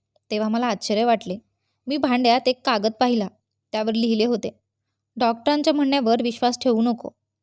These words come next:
तो तुझ्या पतीसोबत मिळालेला आहे. तो तुझा गैरफायदा घेण्याचा प्रयत्न करत आहे.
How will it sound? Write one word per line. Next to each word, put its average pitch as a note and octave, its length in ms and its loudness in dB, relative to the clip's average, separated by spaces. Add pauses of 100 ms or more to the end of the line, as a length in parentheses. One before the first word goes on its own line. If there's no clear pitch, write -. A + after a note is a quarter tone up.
(200)
तो A3 80 -4
तुझ्या A#3 260 -4
पतीसोबत A#3 640 0
मिळालेला A3 420 2
आहे. A3 200 0 (640)
तो C4+ 60 2
तुझा D4 260 2
गैरफायदा B3+ 480 2
घेण्याचा C4 300 0
प्रयत्न B3 340 -2
करत A#3+ 320 0
आहे. A3 180 -4